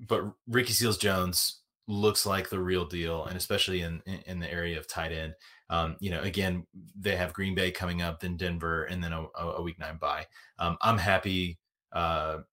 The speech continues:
I'm happy rolling with Ricky Seals-Jones, uh, for the next two weeks for sure. Um, I think he's getting the targets again. He, he's, he's already kind of emerging as,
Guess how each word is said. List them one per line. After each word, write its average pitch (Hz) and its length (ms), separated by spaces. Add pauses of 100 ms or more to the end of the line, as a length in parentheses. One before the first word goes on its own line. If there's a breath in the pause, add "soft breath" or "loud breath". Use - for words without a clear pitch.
(140)
I'm 101 100
happy 98 360 (160)
rolling 95 400
with 87 160
Ricky 90 200
Seals-Jones, 82 800
uh, 78 320
for - 160
the 90 60
next 82 160
two 85 160
weeks 76 140
for - 120
sure. 90 480 (420 soft breath)
Um, 85 300
I 95 60
think 92 200
he's 87 140
getting 95 240
the 90 60
targets 85 480
again. 90 320
He, 104 240
he's, 104 480
he's 98 320
already 92 280
kind 92 200
of 85 280
emerging 87 600
as, 82 340